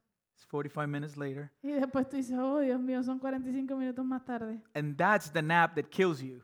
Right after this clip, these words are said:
Speaker 2: Y ese, <laughs> esa es la siesta que te mata.
Speaker 1: 'Cause when you get up from those forty-five, you don't, <laughs> you don't wanna wake up.
Speaker 2: Porque cuando te vas a levantar de esos cuarenta y cinco, no te quieres levantar.
Speaker 1: You made a choice this morning.
Speaker 2: Tú tuviste que,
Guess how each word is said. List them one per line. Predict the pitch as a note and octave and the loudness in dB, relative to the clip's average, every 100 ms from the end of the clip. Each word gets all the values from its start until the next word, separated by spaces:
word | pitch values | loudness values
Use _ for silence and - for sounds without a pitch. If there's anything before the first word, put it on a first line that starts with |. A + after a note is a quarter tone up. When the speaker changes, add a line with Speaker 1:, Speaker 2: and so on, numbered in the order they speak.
| - | -6
Speaker 2:
Y | B3+ | -2
ese, | C4 C#4 | 0 0
<laughs> | D#4+ C#4+ - C#4+ - C#4+ - | -2 -2 0 0 0 -6 -4
esa | C#4 C4+ | -2 0
es | D#4 | 0
la | D#4+ | 0
siesta | C#4 D4 D4 D#4 | -2 -2 -2 -2
que | C#4+ | -4
te | A#3+ A3+ | -4 -4
mata. | A#3+ A#3+ G3+ - _ _ | -4 -4 -8 -16 _ _
Speaker 1:
'Cause | C3+ | -12
when | C3 C3+ | -6 -2
you | D#3 | 0
get | F3 | 4
up | F3 F3 | 4 4
from | F3 | 0
those | D#3 D#3 | -2 -2
forty-five, | E3+ E3 C#3 F#3 E3 C#3+ | -2 -2 0 4 4 4
you | C3 C#3+ | 0 -4
don't, | D3+ D3 - | -4 -6 -12
<laughs> | |
you | C#3 B2 | -16 -8
don't | C3 D3 | -4 -2
wanna | D#3+ C#3+ | 0 -2
wake | C#3 B2 | -4 -4
up. | E3+ C#3+ _ _ | -4 -4 _ _
Speaker 2:
Porque | A#3+ A#3 A3+ | -6 -6 -4
cuando | A3 A3+ A3+ | -4 -4 -4
te | A3 | -2
vas | A3 C4 | -2 -2
a | |
levantar | D#4 C#4 A#3+ C#4+ D4 | -2 -2 -2 -2 -2
de | |
esos | C#4+ D#4 | -2 -2
cuarenta | D4+ D4 C#4 | -2 -2 -4
y | C4+ | -6
cinco, | D4 D4 | -6 -6
no | B3+ | -6
te | B3+ | -6
quieres | C#4 D4 C4 | -6 -4 -2
levantar. | A3+ G#3 G3+ G3 | -2 -4 -8 -8
Speaker 1:
You | E3 D4+ | -2 2
made | F#4 | 2
a | F#4+ | 2
choice | - D4+ G4+ - | 0 2 2 2
this | D#3+ | -2
morning. | D3+ C#3 C#3 C3 _ | -4 -4 -6 -10 _
Speaker 2:
Tú | C#4+ D4+ D#4+ D#4+ _ | -4 -2 -4 -8 _
tuviste | - D4+ F4+ F4 F#4 | -4 0 0 -2 -6
que, | E4 | -6